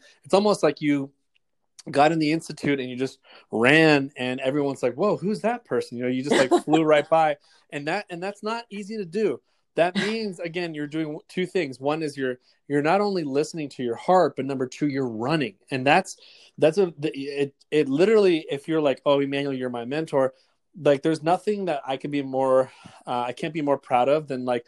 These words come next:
Speaker 1: seeing someone run just like you, like, literally the same way you did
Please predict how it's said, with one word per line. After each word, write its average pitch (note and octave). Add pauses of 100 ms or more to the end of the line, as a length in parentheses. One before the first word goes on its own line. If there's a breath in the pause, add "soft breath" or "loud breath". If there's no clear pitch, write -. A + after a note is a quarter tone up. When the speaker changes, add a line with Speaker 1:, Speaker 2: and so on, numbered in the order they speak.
(260 soft breath)
Speaker 1:
seeing D#3+
someone D3
run C3
just D3
like C3+
you, C#3+
like, A#2
literally F3
the C3+
same C#3+
way C#3
you B2+
did G#2